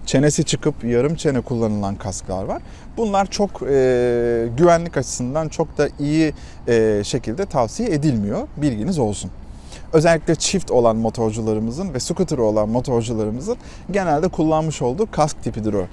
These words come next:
Çenesi olmayan yarım kasklar falan filan. E, motor, e, sürüş eğitimi verenlerin çoğunun söylediği kaza anında ilk darbeyi çeneye alıyorsunuz. Çok önemli. Bunlar çok önemli. Gelelim mont seçimine.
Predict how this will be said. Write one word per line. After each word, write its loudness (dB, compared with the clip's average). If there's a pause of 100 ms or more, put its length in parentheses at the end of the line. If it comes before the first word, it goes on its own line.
(200)
Çenesi 0
olmayan 2
yarım 4
kasklar -2
falan 0
filan. -4 (380)
E, 4
motor, 0
e, -4
sürüş -6
eğitimi -2
verenlerin -4
çoğunun -2
söylediği -4 (320)
kaza 2
anında 0 (160)
ilk 0
darbeyi 2
çeneye 0
alıyorsunuz. -2 (520)
Çok 2
önemli. -2 (240)
Bunlar -2
çok -6
önemli. -4 (480)
Gelelim 4
mont 2
seçimine. -4